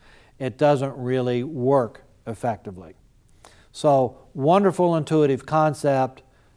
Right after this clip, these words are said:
not very practical. The standard deviation is our most common measure of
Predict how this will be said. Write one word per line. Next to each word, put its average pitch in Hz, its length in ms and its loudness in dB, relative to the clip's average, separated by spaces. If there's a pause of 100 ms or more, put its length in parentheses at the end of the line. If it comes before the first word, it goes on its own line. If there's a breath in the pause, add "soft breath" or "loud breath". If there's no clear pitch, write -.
(180)
not 131 480 -4 (220)
very 120 280 -4
practical. 107 600 -12 (1300 soft breath)
The 139 100 -4
standard 208 480 0
deviation 165 1000 2
is 139 580 0
our 127 260 -4
most 131 280 -2
common 156 560 0
measure 127 540 -4
of 117 560 -2